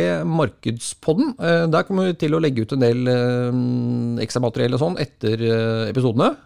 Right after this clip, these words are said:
eh, sånn at du får med deg det. Eh, jeg lurer på, før vi runder av, skal vi, eh, skal vi gi lytterne våre, eh, hvis vi skulle tatt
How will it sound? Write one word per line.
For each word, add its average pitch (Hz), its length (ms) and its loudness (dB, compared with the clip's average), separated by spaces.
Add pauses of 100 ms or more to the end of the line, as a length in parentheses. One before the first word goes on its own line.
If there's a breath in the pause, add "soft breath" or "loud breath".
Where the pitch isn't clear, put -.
(100)
eh, 147 540 -2
sånn 139 140 -4
at 127 40 -4
du 160 80 -8
får 156 200 -4
med 120 100 0
deg 139 200 -2
det. 190 240 0 (680 soft breath)
Eh, 190 140 2
jeg 233 160 -2
lurer 220 80 6
på, 220 320 2
før 196 240 2
vi 202 160 2
runder 147 300 4
av, 147 80 -4
skal 196 180 0
vi, 208 140 2 (180)
eh, 92 680 0
skal - 260 -6
vi 180 60 -4
gi 165 180 -2
lytterne 131 320 -2
våre, 139 240 2
eh, 156 1200 -2
hvis 151 160 -6
vi - 60 -20
skulle 160 140 -8
tatt 175 180 -2